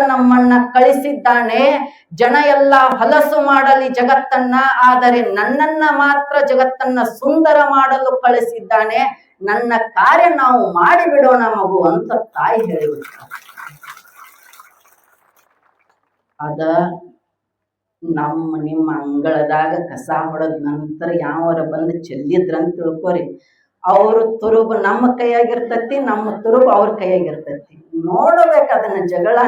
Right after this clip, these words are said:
ನಿಂತ ನೋಡ್ಬೇಕ ಹಂಗ ಜಗಳ.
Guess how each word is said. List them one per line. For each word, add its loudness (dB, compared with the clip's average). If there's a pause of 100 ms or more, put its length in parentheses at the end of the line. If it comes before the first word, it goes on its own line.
(120)
ನಿಂತ -2
ನೋಡ್ಬೇಕ 2 (1000)
ಹಂಗ 0 (120)
ಜಗಳ. 2